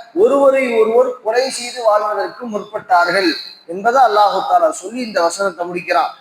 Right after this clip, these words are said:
இதனுடைய தொடர் வசனங்கள் அடுத்து இரண்டு வசனங்கள் இருக்கிறது, அதனுடைய தஃசீர்களை இன்ஷா அல்லாஹ் நாளைய தினம் பார்ப்போம்.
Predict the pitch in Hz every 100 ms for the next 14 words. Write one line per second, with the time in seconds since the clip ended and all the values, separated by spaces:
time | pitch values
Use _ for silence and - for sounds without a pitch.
0 | _ 156 180 196 185 - 190 208 240 196
1 | 180 202 196 190 233 190 214 190 180 190
2 | 175 165 165 190 175 170 170 165 175 185
3 | 202 - - _ - 151 202 202 185 -
4 | 165 190 185 185 170 156 - 156 160 160
5 | 156 156 160 160 156 151 147 147 175 175
6 | 147